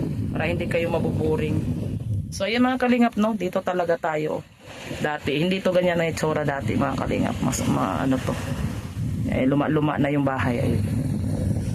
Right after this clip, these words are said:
Saka yun sila, mga kapatid, ito sila dito. Halira, magka, ano yan, magkamag-anak. Doon, ah, ano na to, doon, mga,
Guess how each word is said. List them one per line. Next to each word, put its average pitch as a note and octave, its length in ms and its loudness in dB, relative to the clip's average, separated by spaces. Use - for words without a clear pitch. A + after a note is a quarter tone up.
Saka D3+ 240 0
yun D#3 160 0
sila, D#3 320 0
mga C3+ 240 0
kapatid, C3+ 480 -2
ito B2+ 320 0
sila B2+ 320 0
dito. B2 400 0
Halira, C3+ 400 2
magka, B2 480 0
ano C3 80 4
yan, C3 160 2
magkamag-anak. B2 720 0
Doon, E3 560 4
ah, C#3 400 -2
ano D3+ 160 2
na C#3+ 80 -2
to, D3 160 -2
doon, C#3 240 2
mga, C3 360 2